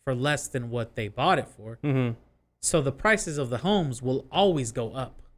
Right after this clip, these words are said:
Speaker 2: Mm-hmm.
Speaker 1: It will never go back down. So say I buy, say I buy two houses in Parlier, each at one fifty, right?
Speaker 2: It's a steal.
Speaker 1: Say, say I buy a third one. Well, the, um,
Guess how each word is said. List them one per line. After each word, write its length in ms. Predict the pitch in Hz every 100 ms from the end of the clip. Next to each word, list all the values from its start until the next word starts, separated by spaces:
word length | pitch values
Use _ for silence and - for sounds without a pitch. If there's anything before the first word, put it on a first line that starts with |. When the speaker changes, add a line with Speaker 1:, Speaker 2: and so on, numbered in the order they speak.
| _ 135
Speaker 2:
Mm-hmm. 200 | 127 123 - _ -
Speaker 1:
It 40 |
will 120 | 135 127
never 260 | 151 151
go 140 | 131 117
back 240 | 107 -
down. 200 | 107 110 _ _ _ _ _ _ _ _ _ _ _
So 100 | -
say 160 | - 160
I 80 | 156
buy, 360 | 147 156 151 - -
say 140 | 190
I 40 | 185
buy 180 | 170 165
two 260 | - 214
houses 280 | 185 180 151
in 100 | 151
Parlier, 460 | - 143 139 135 107 - _ _ _ -
each 220 | 165 170
at 120 | 131
one 160 | 135 117
fifty, 360 | 151 139 104 - _ _ _ -
right? 200 | 113 120 _ _ _ _ _ _ _ _ _ -
Speaker 2:
It's 120 | -
a 20 |
steal. 260 | - 139 127 - -
Speaker 1:
Say, 320 | 147 143 -
say 240 | - 139
I 40 | 131
buy 220 | 127 127
a 60 |
third 320 | 110 220 214 117
one. 180 | 113 - - _ _ _ _ _ _
Well, 320 | 147 127 107 - -
the, 100 | 85 _
um, 160 | 113